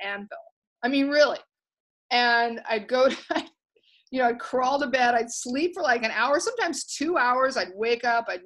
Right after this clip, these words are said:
maybe work for another hour. And then I was just done. And I thought there had to be something clinically wrong with me.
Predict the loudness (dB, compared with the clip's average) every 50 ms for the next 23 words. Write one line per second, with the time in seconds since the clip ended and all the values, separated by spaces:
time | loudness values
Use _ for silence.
0 | -10 -6 -6 -4 -4 -4 -6 -4 -4 -4 -4 -4 -6 _ -6 -4 -2 -2 0 0
1 | -2 -2 -2 -2 -2 -4 -6 -8 -12 -12 -10 -10 -8 -8 -8 -10 -12 -14 -16 -18
2 | -18 -12 -10 -8 -8 -8 -8 -10 -14 -16 -20 _ _ _ _ _ _ _ -10 -8
3 | -6 -6 -4 -2 -2 -2 -2 -2 -4 -2 -2 -2 -2 -2 -2 -8 -12 -12 -10 -8
4 | -8 -10 -10 -10 -12 -12 -12 -12 -16 -20 -20 _ _ _ _ _ _ _ _ _
5 | _ -18 -14 -8 -4 -4 -2 -2 -4 -6 -8 -10 -10 -10 -8 -8 -8 -8 -10 -12
6 | -16 -18 -18 -20 -20 _